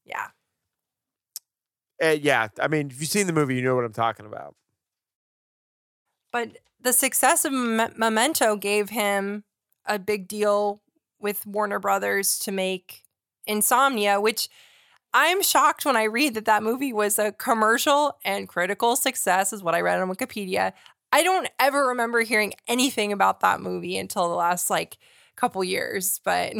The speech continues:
Speaker 1: <laughs>
Speaker 2: Well, as perfect as that transition is, let me just say real quickly, Memento, ninety-three percent in Rotten Tomatoes. It was a huge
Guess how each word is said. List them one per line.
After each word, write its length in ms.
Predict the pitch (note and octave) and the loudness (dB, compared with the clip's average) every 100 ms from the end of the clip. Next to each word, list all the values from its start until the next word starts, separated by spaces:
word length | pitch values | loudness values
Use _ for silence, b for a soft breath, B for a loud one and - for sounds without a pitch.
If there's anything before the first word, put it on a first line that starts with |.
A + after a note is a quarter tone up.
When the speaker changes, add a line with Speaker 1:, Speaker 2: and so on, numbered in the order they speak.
| A#3+ | -4
Speaker 1:
<laughs> 160 | G#3+ - | -4 0
Speaker 2:
Well, 160 | D3+ | 2
as 160 | D3+ C#3 | 4 2
perfect 420 | - G3 F#3+ F#3 | 0 0 2 -2
as 100 | D3 | 0
that 180 | D3+ D3 | 0 0
transition 580 | - D#3 C3+ C#3+ - C3+ | 0 -2 0 -2 -2 -2
is, 240 | B2+ A2+ | -2 -2
let 80 | C3+ | -4
me 100 | C#3 | -4
just 220 | C3+ B2+ | -4 -4
say 140 | - C3+ | -4 -2
real 160 | B2+ | -2
quickly, 440 | A#2+ C3 B2 A#2+ A#2+ | -2 -4 -4 -6 -4
Memento, 560 | C3 D3+ D#3+ D3 B2+ | -2 0 0 2 2
ninety-three 680 | A#2+ B2+ D#3 A3 B3 A#3+ G3 | 2 2 2 2 0 0 0
percent 440 | F3+ E3+ E3 D#3+ A#2 | 0 -4 -4 -6 -4
in 40 | |
Rotten 200 | C#3+ C3+ | -2 -2
Tomatoes. 580 | C#3 C3 C3 A2+ A2+ A#2+ | -4 -6 -4 -4 -6 -8
It 80 | D3 | -8
was 160 | D3 | -8
a 60 | C#3+ | -8
huge 800 | - D#3 F3 F3+ F#3 F#3+ - | -8 -4 -2 0 -2 -4 -10